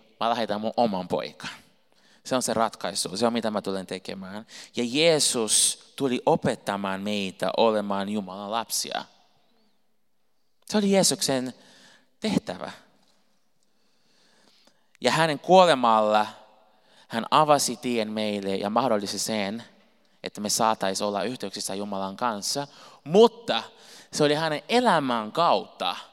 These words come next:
häle-, hänen esimerkillä, että hän näytti meille, miten, miten me eletään. Miten me ollaan Jumalan lapsia, miten me pärjätään tässä. Me monesti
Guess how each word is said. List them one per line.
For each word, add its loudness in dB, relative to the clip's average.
häle-, -2
hänen -4
esimerkillä, 2
että -4
hän -2
näytti 2
meille, 0
miten, -4
miten 0
me 8
eletään. -2
Miten 2
me 6
ollaan 6
Jumalan 2
lapsia, 0
miten 0
me 4
pärjätään 4
tässä. 0
Me 4
monesti 0